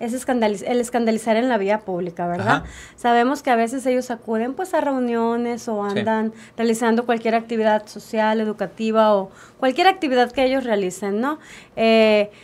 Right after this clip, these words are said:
Speaker 1: pues últimamente ha habido reportes, por ejemplo, como lo comentábamos hace un momento, en cuanto a las,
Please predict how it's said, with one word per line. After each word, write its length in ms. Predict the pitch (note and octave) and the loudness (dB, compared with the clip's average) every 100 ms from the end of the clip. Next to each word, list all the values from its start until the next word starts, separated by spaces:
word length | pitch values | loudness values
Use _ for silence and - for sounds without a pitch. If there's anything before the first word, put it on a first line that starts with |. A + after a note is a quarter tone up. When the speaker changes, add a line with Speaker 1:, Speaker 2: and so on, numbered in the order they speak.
| - _ | -20 _
Speaker 1:
pues 200 | A#3 A#3 | -4 -2
últimamente 640 | A#3+ C4+ B3+ A3+ G#3+ G#3 | -2 0 0 0 -2 0
ha 60 | A3+ | 0
habido 340 | A3 G#3 G#3 | 0 0 -2
reportes, 640 | G3+ F#3+ G#3+ G#3 G#3 A3+ A3 | -4 -6 -2 -2 -2 -8 -10
por 160 | G#3 | -10
ejemplo, 560 | F#3+ G#3 G3 G3 G#3 G3 | -10 -10 -10 -6 -6 -4
como 180 | F#3+ F#3+ | -4 -4
lo 140 | F#3 | -4
comentábamos 580 | G3 F#3+ F#3+ G3 A3 G#3+ | -4 -4 -2 -2 -2 -4
hace 160 | G3+ | -6
un 80 | G#3+ | -4
momento, 480 | G#3+ A3+ G#3 G#3 B3+ | -2 0 -2 -2 -4
en 200 | - A3 | -4 -4
cuanto 320 | G3+ G3+ F#3+ | -2 -4 -2
a 80 | F#3+ | -4
las, 460 | F#3+ F#3 F3+ - | -4 -4 -6 -8